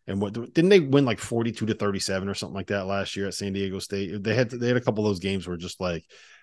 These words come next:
uh, let's just say it was not the most appeasing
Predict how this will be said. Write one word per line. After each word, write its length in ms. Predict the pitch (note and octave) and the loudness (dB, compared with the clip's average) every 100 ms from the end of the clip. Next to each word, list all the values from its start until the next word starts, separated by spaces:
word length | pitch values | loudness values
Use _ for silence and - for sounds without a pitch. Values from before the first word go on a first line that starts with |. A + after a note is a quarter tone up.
| _ | _
uh, 400 | F2+ F#2 E2+ E2 - _ _ _ _ _ _ _ - - _ _ - | -4 -2 -2 -4 -10 _ _ _ _ _ _ _ -20 -20 _ _ -2
let's 140 | A2 | 0
just 140 | A#2 | 2
say 80 | B2 | 4
it 80 | A2+ | 4
was 100 | G2+ | 4
not 140 | G2+ | 2
the 60 | F#2+ | 2
most 280 | G2 F#2+ - | 0 0 -4
appeasing 600 | F#2+ - G2 F#2 F#2+ | -10 -4 -2 -2 -2